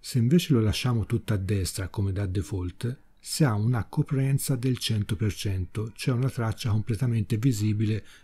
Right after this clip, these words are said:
ed opaca. Nelle altre posizioni intermedie si ha un lato rapporto di trasparenza-opacità. Come al solito influisce sulla relativa curva presente sulla timeline,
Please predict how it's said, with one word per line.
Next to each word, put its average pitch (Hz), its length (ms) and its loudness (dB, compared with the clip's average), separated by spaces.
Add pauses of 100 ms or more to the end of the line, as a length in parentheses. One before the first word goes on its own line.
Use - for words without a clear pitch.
ed 120 200 0
opaca. 95 600 -2 (1080)
Nelle 135 260 2
altre 165 260 4
posizioni 123 500 2
intermedie 131 600 4
si - 160 0
ha 117 60 2
un 107 180 0
lato 117 260 0
rapporto 123 560 -2
di 101 180 -4
trasparenza-opacità. 104 1500 -2 (1300)
Come 160 240 8
al 135 80 4
solito 101 400 2
influisce 110 760 2
sulla 113 320 0
relativa 117 540 0
curva 120 400 0
presente 113 480 0
sulla 107 240 0
timeline, 101 920 0